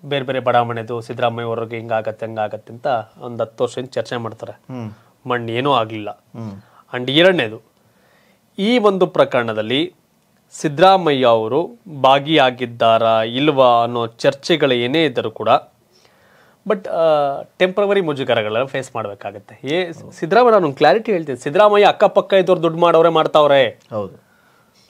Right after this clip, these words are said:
Speaker 1: ಸಿದ್ದರಾಮಯ್ಯ ಅಕ್ಕಪಕ್ಕ ಇರೋರು ಹಗರಣಗಳು ಮಾಡ್ತಿದ್ದಾರೆ ಅಂತ ಆರೋಪ.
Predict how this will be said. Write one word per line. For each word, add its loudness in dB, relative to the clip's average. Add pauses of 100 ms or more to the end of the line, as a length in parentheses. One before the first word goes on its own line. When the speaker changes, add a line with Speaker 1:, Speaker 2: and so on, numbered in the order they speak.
(300)
Speaker 1:
ಸಿದ್ದರಾಮಯ್ಯ 4
ಅಕ್ಕಪಕ್ಕ 2
ಇರೋರು 6
ಹಗರಣಗಳು 4
ಮಾಡ್ತಿದ್ದಾರೆ 0 (880)
ಅಂತ -10
ಆರೋಪ. -6